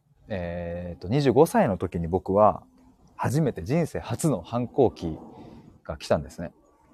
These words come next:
で、それまでどうだったかっていうと、うんと、まあ、実家に暮らしてたわけですけども、まあ、母親が割とこう怒る時はヒステリックで、えー、父親は、あの、全然言い返さないタイプだったので、とにかく母親がキレるみたいな、そんな家だったんですけど、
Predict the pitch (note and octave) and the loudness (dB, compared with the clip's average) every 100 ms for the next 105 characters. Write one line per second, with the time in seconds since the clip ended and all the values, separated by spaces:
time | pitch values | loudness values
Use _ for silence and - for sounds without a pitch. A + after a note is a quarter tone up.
0 | - - _ _ G#2 D#3+ G#3 A#3 A#2+ D#3 | -20 -20 _ _ -2 4 6 8 8 8
1 | B2 - E2+ - E2+ D#2 - A2 E2+ _ | 8 6 -6 -6 -8 -6 2 2 2 _
2 | - - - - G#2 F#2+ A#2 C3+ B2 - | -20 -20 -20 -12 -10 -8 -4 -2 -2 -4
3 | - D#3+ D3+ D3+ C#3 C#3+ C#3+ C#3+ G#2+ F2 | 2 2 4 -2 -2 -2 0 0 0 -2
4 | F2 F2 - E2 E2 A2+ F2+ - _ _ | -4 -10 -12 -12 -2 0 0 -2 _ _
5 | _ - A2+ A2+ D3 D3 C#3+ C3 C3 B2 | _ -4 -4 2 6 8 8 6 4 4
6 | - _ _ A#2+ A2+ A#2 - A2 A2+ F#3 | -6 _ _ -2 0 0 0 2 6 6
7 | C3 D#3 G2+ F#2 - F#2+ F2+ - D2 D#2 | 6 2 2 0 -4 -4 -4 -8 -12 -12
8 | - - - - - F2 - - E3 D#3+ | -18 -20 -20 -16 -8 -6 -4 2 4 6
9 | D3 D3+ F#2 - G2 F#2 F#2+ A#2+ A#2+ A#2 | 6 6 4 -2 -8 -6 -4 -2 -2 -2
10 | B2 C3+ G#2+ E2+ G2 F2+ D#2 E2+ E2 F2 | -2 -2 -6 -4 -6 -6 -8 -10 -10 -6
11 | A#2+ F3 - - - G#2+ A2 G#2 - A2+ | -4 0 -2 -4 -10 -2 0 0 0 0
12 | G2+ E2 F2 D#2+ D#2+ G2 G2 G2 G#2 - | 0 -2 -8 -10 -8 -4 -2 -2 -2 -4
13 | F#2+ E2 D2+ D2 - C#2 | -10 -10 -10 -12 -12 -12